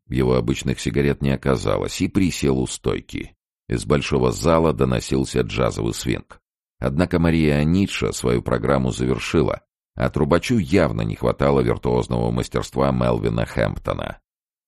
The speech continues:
Фалько заказал хупа-хупа, не такой, как в "Саламанке", а настоящий, правильный, с чудесной водкой Корчагином "Басадор", которую бармен, не скупясь, плеснул в миксер. И, сидя на высоком табурете, остужал губы о холодный стакан,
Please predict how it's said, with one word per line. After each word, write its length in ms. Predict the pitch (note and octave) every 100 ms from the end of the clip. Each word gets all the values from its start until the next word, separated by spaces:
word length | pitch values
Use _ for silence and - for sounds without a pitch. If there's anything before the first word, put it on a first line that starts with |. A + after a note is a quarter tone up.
| _ -
Фалько 340 | F2+ E2 G2+
заказал 480 | D#2+ E2 D#2 D#2+ D2
хупа-хупа, 880 | - D#2+ D2+ - D#2+ - G1+ - - _ -
не 140 | C#2+
такой, 320 | D2+ F#2 - -
как 180 | A1+
в 60 | -
"Саламанке", 600 | B1 A#1 A#1 G#1 G1+ A1
а 60 | A1
настоящий, 760 | A#1 - D#2+ C#2+ - - - -
правильный, 640 | - D2 A1 G1+ G1+ G1+ - _ _
с 160 | - -
чудесной 720 | - B1+ G1+ F#2 E2+ D#2+ D2
водкой 440 | G1+ C#2 - C2
Корчагином 840 | - C2 - - C#2+ A#1+ B1 A#1+ A#1
"Басадор", 720 | A1 - C2+ A#1 B1 G#1+ - _ _ -
которую 360 | C2 A#1+ A1+
бармен, 520 | G#1 E2 F2 F#2 D#2+
не 80 | D2
скупясь, 540 | - - - B1+ B1+ -
плеснул 540 | D2+ C2+ - B1+ A#1
в 100 | G1+
миксер. 440 | A#1+ - - - _ _ _ _ _ _
И, 120 | -
сидя 380 | G2 - G#2+ F2
на 100 | D#2+
высоком 480 | D2 D2+ D2 A#1+ A#1+
табурете, 680 | - C2 D#2 F#2+ G2+ - B1+
остужал 600 | A#1+ - D2 A#1+ A1+ G1+
губы 420 | G1+ D#2+ E2 B1+
о 40 |
холодный 560 | G1+ A1+ A1+ A#1+ G#1+ A1
стакан, 600 | - A1+ - - G1+ G1+